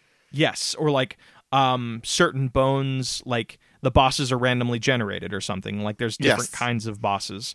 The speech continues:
Speaker 1: So, like, each boss can randomly spawn a special bone that might match up with your class. Like, you're a Doberman Pinscher, so, like, uh, bones that are, uh, like, joints are more worth it to you than anything else,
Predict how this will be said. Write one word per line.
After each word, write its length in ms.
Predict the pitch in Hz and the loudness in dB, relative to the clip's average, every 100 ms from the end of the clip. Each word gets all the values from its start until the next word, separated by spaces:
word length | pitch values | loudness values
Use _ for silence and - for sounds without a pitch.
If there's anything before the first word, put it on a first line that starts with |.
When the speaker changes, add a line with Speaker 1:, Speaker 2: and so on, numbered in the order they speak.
| - - | -16 -16
Speaker 1:
So, 220 | - - 120 | -2 2 4
like, 300 | 117 113 - | 4 0 0
each 320 | 139 131 131 | -2 -2 0
boss 340 | 123 127 120 - | 4 6 4 0
can 200 | 127 107 | -4 0
randomly 520 | 117 120 120 113 113 | 0 0 0 -2 -4
spawn 760 | - - 120 120 117 113 113 - | -6 0 2 4 2 0 -4 -4
a 140 | 113 | -4
special 460 | - - 123 - 107 | -2 0 0 0 2
bone 480 | 127 147 131 120 113 | 4 4 4 2 0
that 160 | - | 0
might 200 | 113 117 | -2 -2
match 300 | 120 110 - | -4 -4 -2
up 100 | 117 | -2
with 140 | 113 - | -4 -6
your 80 | 101 | -4
class. 560 | 143 113 - - - - | 0 0 0 -8 -10 -4
Like, 300 | 110 110 - - - - | -2 -2 -8 -20 -16 2
you're 220 | 123 131 | 6 6
a 60 | |
Doberman 440 | 117 139 131 123 113 | 8 6 6 2 4
Pinscher, 400 | 165 147 107 - | 4 2 0 -2
so, 200 | - 120 | 0 0
like, 380 | 113 110 - _ _ _ _ - | 0 -2 -6 _ _ _ _ -4
uh, 240 | 123 117 | -2 0
bones 520 | 110 107 135 135 131 - | -2 2 2 4 2 0
that 180 | 123 | 0
are, 360 | 120 117 117 113 _ _ - | 0 0 -2 -6 _ _ -8
uh, 560 | 113 107 107 107 107 98 | -4 -2 -2 -2 -2 -4
like, 280 | 113 - - _ _ _ - | -6 -6 -16 _ _ _ -4
joints 480 | 120 175 170 127 - | 6 8 8 4 2
are 160 | 123 127 | 2 2
more 280 | 139 131 123 | 4 6 6
worth 300 | 127 131 - | 4 2 0
it 100 | 117 | -6
to 120 | - 107 | -8 -6
you 240 | 107 107 | -4 -4
than 180 | 110 110 | -4 -4
anything 400 | 107 107 110 113 | -4 -6 -6 -4
else, 500 | 110 - - - | -4 -6 -8 -8